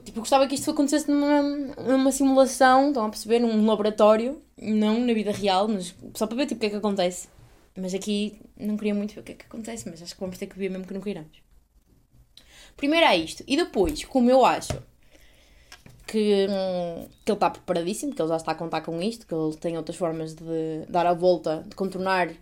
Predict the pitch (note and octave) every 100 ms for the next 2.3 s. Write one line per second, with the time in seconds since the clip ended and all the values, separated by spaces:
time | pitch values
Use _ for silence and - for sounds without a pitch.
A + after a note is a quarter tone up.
0 | - C#3+ F3+ - F3 - F3+ - F3 F#3
1 | F3 F#3 F3+ E3+ E3 E3 D#3+ D#3 F3+ F3
2 | A3 B3+